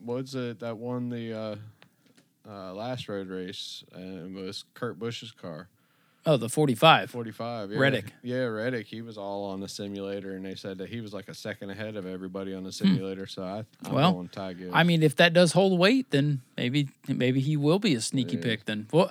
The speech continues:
Speaker 2: I think qualifying is gonna be super important next week 'cause track position will
Speaker 1: Is
Speaker 2: be
Speaker 1: it
Speaker 2: big.
Speaker 1: on T V or am I gonna have to wait?
Speaker 2: Th-, I think it's on N B C.
Speaker 1: Okay.
Speaker 2: If not, I'll give you my login.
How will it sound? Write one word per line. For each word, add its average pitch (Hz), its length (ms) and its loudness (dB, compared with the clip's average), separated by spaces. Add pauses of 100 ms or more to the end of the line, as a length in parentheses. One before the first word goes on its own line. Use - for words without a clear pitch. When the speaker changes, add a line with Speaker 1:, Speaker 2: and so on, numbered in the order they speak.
(260)
Speaker 2:
I 208 140 10
think 226 180 4
qualifying 170 580 8
is 127 80 -2
gonna 127 140 0
be 117 100 0
super 131 300 0
important 123 340 0
next 117 220 -2
week 113 160 -2
'cause - 100 -10
track 135 300 4
position 131 380 2
will 123 80 2
Speaker 1:
Is 113 40 0
Speaker 2:
be 120 60 2
Speaker 1:
it 117 80 2
Speaker 2:
big. 123 260 4
Speaker 1:
on 123 40 -4
T 120 80 -2
V 123 260 -2
or 107 80 -6
am 98 100 -6
I 101 80 -4
gonna 98 160 -4
have 101 200 -12
to 85 120 -10 (240)
wait? 95 160 -6
Speaker 2:
Th-, - 100 2
I 147 120 4
think 147 160 2
it's 139 100 0
on 123 140 2
N 113 100 0
B 113 80 -2
C. 110 240 -4
Speaker 1:
Okay. 87 140 -12 (240)
Speaker 2:
If 165 160 4
not, 156 160 8
I'll 139 80 6
give 127 160 0
you 120 60 2
my 117 120 2
login. 107 400 -2